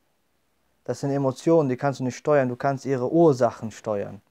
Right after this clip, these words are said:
ihre Auslöser steuern. Das kannst du steuern. Eines der Auslöser für Liebe ist beispielsweise, gleichgesinnt zu sein. Sahih?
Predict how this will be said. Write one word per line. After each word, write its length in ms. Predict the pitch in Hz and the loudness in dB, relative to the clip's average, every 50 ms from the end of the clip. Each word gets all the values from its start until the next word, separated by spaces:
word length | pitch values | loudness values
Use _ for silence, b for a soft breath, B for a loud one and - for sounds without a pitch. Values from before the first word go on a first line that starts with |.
| _ _ _ _ _ _ _ _ _ - | _ _ _ _ _ _ _ _ _ -6
ihre 300 | 131 123 120 123 123 147 | -4 -2 0 2 6 6
Auslöser 640 | 160 170 151 - - - 127 120 113 107 107 104 | 6 6 6 2 -4 -6 -4 -4 -4 -4 -6 -8
steuern. 480 | - - - 104 107 104 101 - 113 120 _ _ _ _ _ _ _ _ | -8 -8 -8 -8 -8 -8 -8 -10 -12 -18 _ _ _ _ _ _ _ _
Das 160 | - 139 - | -10 -6 -4
kannst 160 | 196 175 156 | -2 -2 -2
du 40 | 139 | -4
steuern. 360 | - - 117 107 101 107 117 _ b b b b b b b b b b b b b b | -4 -4 -4 -4 -4 -6 -10 _ b b b b b b b b b b b b b b
Eines 320 | - 135 160 170 165 160 - | 0 2 2 2 2 2 4
der 160 | 156 143 151 | 6 6 6
Auslöser 500 | 165 170 170 - 160 156 151 147 143 139 | 6 4 2 0 -2 0 2 2 0 0
für 140 | - - 139 | 0 -2 -2
Liebe 320 | 131 143 160 175 160 165 | 0 0 0 2 2 0
ist 160 | 147 147 - | -2 -2 0
beispielsweise, 760 | - 131 139 139 - 143 135 135 139 135 135 135 143 147 147 b b b _ | 0 0 0 0 -2 -6 -4 -2 0 0 0 0 -2 -2 -2 b b b _
gleichgesinnt 720 | - 117 123 139 131 - - - 120 110 110 110 101 101 - | 0 2 2 2 0 -4 -8 -10 -10 -8 -6 -8 -8 -8 -10
zu 160 | - - 107 | -12 -14 -10
sein. 320 | 101 101 98 95 85 104 - _ _ _ _ _ _ _ _ _ _ _ _ _ _ _ _ _ _ _ _ _ _ | -8 -8 -8 -8 -10 -14 -20 _ _ _ _ _ _ _ _ _ _ _ _ _ _ _ _ _ _ _ _ _ _
Sahih? 300 | - 101 101 110 135 | -12 -8 -6 -6 -6